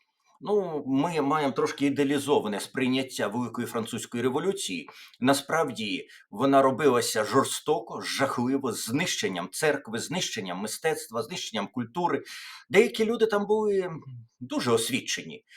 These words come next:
але більшість це, це було те, що піднялося з дна. Невдоволенням влада Франції створила передумови, коли дно вирішило рулити державою. Що вони зробили, прийшовши до влади? Одні на догоду дну,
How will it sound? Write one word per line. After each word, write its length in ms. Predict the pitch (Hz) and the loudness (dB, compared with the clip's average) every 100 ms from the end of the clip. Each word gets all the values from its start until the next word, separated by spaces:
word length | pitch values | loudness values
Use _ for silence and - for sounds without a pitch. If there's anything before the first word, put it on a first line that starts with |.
| - - | -20 2
але 220 | 139 175 | 4 4
більшість 640 | 165 262 233 - - - - _ _ _ _ _ | 4 2 2 0 -2 -8 -14 _ _ _ _ _
це, 480 | - 202 208 165 135 117 _ _ _ _ _ - | 0 4 6 4 -2 -12 _ _ _ _ _ 4
це 100 | 226 | 4
було 220 | 240 220 | 8 6
те, 140 | 233 | 6
що 180 | - 185 | 0 -4
піднялося 500 | 151 170 160 143 143 | -4 0 0 2 0
з 140 | 117 | 0
дна. 460 | 98 120 104 71 - _ - - - | -2 0 0 -2 -6 _ -20 -20 0
Невдоволенням 840 | 135 151 156 131 95 87 82 65 - _ _ - | 2 2 2 2 2 -2 -6 -10 -14 _ _ -4
влада 340 | 123 131 - | 4 6 4
Франції 640 | - 104 80 - 80 - - | 0 -2 -4 -6 -12 -14 -14
створила 720 | - - 110 123 101 78 - - | -12 -8 -2 0 2 0 -6 0
передумови, 540 | 113 117 160 220 226 | 2 2 2 2 0
коли 300 | - 120 110 | -2 -4 -4
дно 440 | - 110 139 196 - _ _ _ _ | -4 0 0 0 -8 _ _ _ _
вирішило 540 | 98 107 143 - 175 139 | -4 2 2 2 -2 0
рулити 320 | 110 120 117 | 0 -2 -4
державою. 480 | 113 - 71 - - | -6 -4 -6 -6 -6
Що 180 | - 180 | 0 2
вони 180 | 190 | 2
зробили, 380 | 151 170 175 165 | 0 -2 -4 -4
прийшовши 480 | - 151 170 - 170 | -4 -4 -4 -6 -4
до 140 | 165 | -2
влади? 480 | 185 220 226 175 - _ _ _ _ _ _ | 2 2 2 -2 -4 _ _ _ _ _ _
Одні 220 | 135 233 | 0 2
на 120 | 220 | 2
догоду 340 | 110 110 143 165 | 2 0 -2 -4
дну, 320 | 151 151 | -10 -12